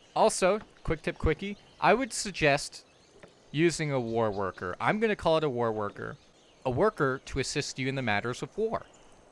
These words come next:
Pillage a tile for healing, repair it with the worker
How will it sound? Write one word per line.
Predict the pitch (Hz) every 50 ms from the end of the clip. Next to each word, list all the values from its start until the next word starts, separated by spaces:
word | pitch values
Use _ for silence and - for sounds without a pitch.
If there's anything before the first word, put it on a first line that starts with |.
| - -
Pillage | - 131 156 156 139 143 190 214 -
a | - 294
tile | - - - 92 85 85 87 101 123
for | - - 180 196
healing, | - - 107 95 92 95 95 104 - - _ _ _ _ _ - - _ -
repair | 120 - - - 110 98 98 117
it | 139 -
with | - -
the | 247 214
worker | 143 107 98 98 - - 127 170